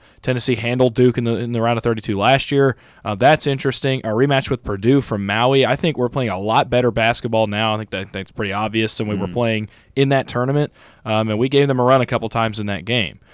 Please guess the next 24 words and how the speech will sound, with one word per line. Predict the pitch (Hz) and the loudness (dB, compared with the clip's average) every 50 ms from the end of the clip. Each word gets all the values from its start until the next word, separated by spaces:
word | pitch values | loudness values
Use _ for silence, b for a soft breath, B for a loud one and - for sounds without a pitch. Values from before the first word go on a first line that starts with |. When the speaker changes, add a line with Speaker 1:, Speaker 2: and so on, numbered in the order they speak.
| b b b | b b b
Speaker 1:
So | b - - 117 107 104 101 98 - - - - - | b -2 0 0 2 0 0 -4 -6 -10 -16 -12 -8
I, | 110 107 | -6 -6
I | 104 107 104 110 110 | -4 -4 -2 -2 0
love | 107 123 139 139 | 2 2 4 4
the | 139 127 | 4 4
rematches. | 127 139 131 131 127 131 131 - - 131 131 127 - - - | 6 4 4 4 2 0 0 2 0 2 2 2 0 0 -2
Uh, | 113 110 107 98 | -6 -8 -6 -6
I | 90 110 | -6 -8
think | - - 127 | -6 -6 -6
it's | 120 113 - | -6 -6 -4
kinda, | - 135 123 120 113 - - | -2 -2 -2 -2 -4 -4 -8
it's | - 95 - - 139 - | -12 -10 -6 -6 -2 0
interesting. | - 151 147 147 151 139 - 165 156 151 143 135 | 0 0 2 0 0 0 0 0 0 -2 0 -2
You | 135 | -4
know, | 117 110 | -4 -4
do | - - 123 | 0 2 2
you | 120 113 | 2 4
want | 117 127 139 139 | 4 2 2 0
a | |
team | 127 - 156 139 | -2 -2 -2 -2
to | 135 120 | 0 0
see | - - | -2 -2
you | 135 131 139 147 147 | 0 0 2 2 2
again? | 139 139 143 139 139 135 135 | 2 2 0 0 2 0 -2